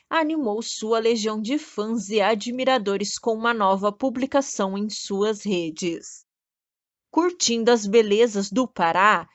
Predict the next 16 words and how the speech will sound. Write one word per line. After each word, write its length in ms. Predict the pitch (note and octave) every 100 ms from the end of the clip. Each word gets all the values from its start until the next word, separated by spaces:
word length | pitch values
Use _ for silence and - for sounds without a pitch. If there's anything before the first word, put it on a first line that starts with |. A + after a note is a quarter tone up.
| _
Giovanna 680 | F3+ G3+ D4 C#4 G3+ A3 A3+
surgiu 480 | - B3+ A#3+ G3+ A#3
em 80 | A#3+
diversos 600 | C#4 A3+ G3 G3+ G#3 G3+
momentos 560 | A#3 A#3+ G#3 G#3 G#3
de 120 | G3+ B3+
lazer, 600 | B3+ C4 F3 F3+ E3+ D#3+ _ -
sempre 680 | - - G#3+ A#3+ B3+ A3
exibindo 640 | C4+ D#4 D4 G#3+ G#3 G#3+
sua 400 | G3+ - A3+ A3
beleza 640 | G#3 A#3+ G#3+ G3 G3 A3+ A3
única 360 | G3 G3 G3
e 60 | G#3
seu 320 | - G3+ C4+
corpo 400 | - G3 F#3 G3+
escultural. 1300 | F#3+ - - A#3+ C#4+ D4+ - B3 F#3+ E3+ E3 D#3+